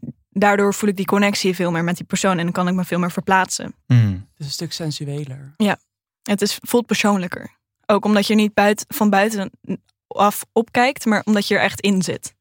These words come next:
Speaker 3: Ja,
Speaker 1: Ja.
Speaker 3: en het is veel, ehm, herkenbaarder, omdat ook alle aanrakingen worden beschreven.
Speaker 1: Ja.
Speaker 3: En inderdaad dat je, eh, wat het in je lichaam doet als je opgewonden raakt. Ehm, en als je dat leest en je herkent dat bij jezelf, dan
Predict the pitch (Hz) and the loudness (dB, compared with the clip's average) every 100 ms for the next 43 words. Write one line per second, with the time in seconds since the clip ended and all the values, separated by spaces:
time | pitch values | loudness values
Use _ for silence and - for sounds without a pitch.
0 | _ _ 180 160 156 165 165 160 156 - | _ _ -8 -6 -4 -4 -4 -4 -6 -4
1 | 175 170 160 160 156 156 156 160 175 - | -4 -4 -4 -4 -6 -6 -10 -12 -16 -12
2 | 156 151 190 196 160 139 143 143 143 147 | -10 -6 -4 -2 0 -2 -2 -6 -10 -10
3 | - 160 156 156 156 - 170 - 165 165 | -10 -8 -6 -8 -10 -8 -6 -2 -2 -2
4 | 175 165 165 165 165 160 160 160 160 - | -4 -4 -6 -6 -8 -8 -8 -10 -10 -8
5 | 160 160 165 196 165 160 160 - - 160 | -6 -2 0 0 0 -2 -2 -6 -12 -12
6 | 160 - 156 151 156 156 - 156 156 - | -10 -6 -4 -2 -2 -2 -6 -8 -6 -4
7 | 156 151 156 - 160 151 156 151 - _ | -4 -2 -4 -8 -4 -4 -4 -10 -18 _
8 | - 160 160 165 151 156 165 165 160 160 | -2 -2 0 2 2 2 2 0 0 0
9 | 165 156 156 139 - 175 - 160 160 165 | 0 0 -2 -8 -10 -10 -10 -8 -6 -4
10 | 151 151 156 156 - - - _ _ _ | -2 -2 -2 -6 -12 -14 -16 _ _ _
11 | _ 165 156 156 156 156 151 - - 160 | _ -2 0 2 0 -2 -4 -6 -2 0
12 | 165 170 156 160 160 160 - 156 156 156 | 0 -2 0 2 2 0 -2 -2 0 -2
13 | 170 170 156 151 147 156 147 147 - 151 | -4 -2 -2 -2 -2 -2 -2 -4 -6 -4
14 | 151 147 151 | -2 -2 -4